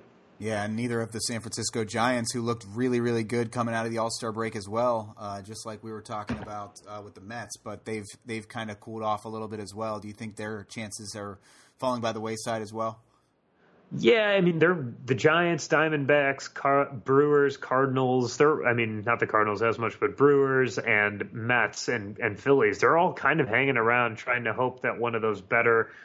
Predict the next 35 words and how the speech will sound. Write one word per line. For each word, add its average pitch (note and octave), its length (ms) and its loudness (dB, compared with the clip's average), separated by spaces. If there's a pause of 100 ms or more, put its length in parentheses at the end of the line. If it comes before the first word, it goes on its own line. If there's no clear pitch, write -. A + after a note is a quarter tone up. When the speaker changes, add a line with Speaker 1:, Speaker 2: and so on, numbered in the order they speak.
(140)
Speaker 2:
wild, B2 460 4
current C3+ 320 2
wild A2+ 300 4
card G#2+ 320 2
sitting A2 340 -2
teams A2 400 0
are, G#2 260 2
are G2+ 220 4
falling A#2 460 4
off. A#2+ 320 2
But, A2+ 240 2 (840)
you C#3+ 160 4
know, A2 140 4
I A#2 120 4
think F#3+ 220 0
one B2+ 200 4
of C3+ 40 4
these A#2+ 180 0
teams B2+ 200 -2
is A2+ 80 -2
gonna G#2 220 2
squeeze B2+ 420 0
in A2 220 4
with, G#2 180 2
like, G2+ 300 2
eighty-eight, A#2 580 4
eighty-six, - 880 -4
eighty-seven A#2 560 0
wins, A2 480 0
and, G2+ 400 0
uh, - 20 -2 (160)
you A#2 160 2
know, G2 320 4
and G#2 280 0
who, - 280 0